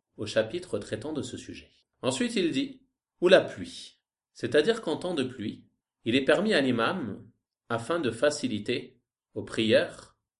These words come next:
de réunir entre les prières. Et ce, comme on le comprend du hadith d'Ibn Abbas, radiyallahu ta'ala anhuma, qui a dit, le messager d'Allah, sallallahu alayhi wa sallam, a réuni le Dhuhr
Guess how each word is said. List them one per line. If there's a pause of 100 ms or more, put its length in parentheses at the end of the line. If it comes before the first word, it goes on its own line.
(120)
de
réunir (300)
entre
les
prières. (320)
Et
ce, (400)
comme
on
le
comprend
du
hadith
d'Ibn
Abbas,
radiyallahu
ta'ala
anhuma, (340)
qui
a
dit,
le
messager
d'Allah,
sallallahu
alayhi
wa
sallam, (280)
a
réuni (260)
le
Dhuhr